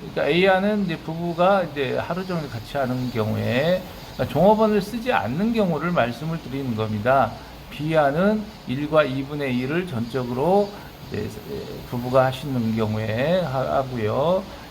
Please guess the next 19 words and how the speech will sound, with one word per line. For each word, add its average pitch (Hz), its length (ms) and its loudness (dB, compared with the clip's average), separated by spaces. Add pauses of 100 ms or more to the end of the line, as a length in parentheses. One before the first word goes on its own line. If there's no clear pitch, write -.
C 208 260 4
안은 208 500 4 (320)
이제 110 300 0
부부, 135 400 -8 (680)
이제 127 100 -2
한 170 220 0
분이 147 480 2
직접 - 340 -2
하시는 147 440 -4
경우, 107 340 0 (180)
이제, 120 380 -2 (440)
어, 117 140 -6
직접 202 420 2
운영 147 300 -4
시에 147 280 -4
이제 127 180 -4
이렇게 127 580 -4 (280)
나오는 139 640 0
금액입니다. 110 720 -2